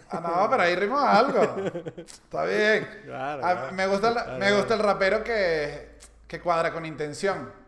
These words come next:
Speaker 1: Así las palabras no combinen. Si la termino, <laughs> ¿sabes? Terminas con la misma entonación.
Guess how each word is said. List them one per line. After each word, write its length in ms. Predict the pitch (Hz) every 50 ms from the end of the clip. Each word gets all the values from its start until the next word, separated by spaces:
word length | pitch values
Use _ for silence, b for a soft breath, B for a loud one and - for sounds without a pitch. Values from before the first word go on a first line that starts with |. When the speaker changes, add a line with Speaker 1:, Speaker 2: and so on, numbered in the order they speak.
| _ _ _ _ _ _ _ - -
Speaker 1:
Así 240 | 143 143 - - 180
las 120 | 190 190
palabras 400 | 190 196 185 196 196 190 185 190 196
no 140 | 202 202
combinen. 760 | 202 202 196 185 202 202 202 190 190 202 180 160 135 - B B B B B B
Si 160 | - - 185
la 120 | 190 202 190
termino, 600 | 208 196 190 233 247 240 226 233 220 185 - -
<laughs> 40 |
¿sabes? 480 | - 277 233 - - 202 165 165 165 160
Terminas 380 | - 185 175 170 180 190 202 202
con 80 | 233
la 100 | 220 202
misma 200 | 180 175 175 196
entonación. 500 | 202 196 233 190 165 151 151 160 135 127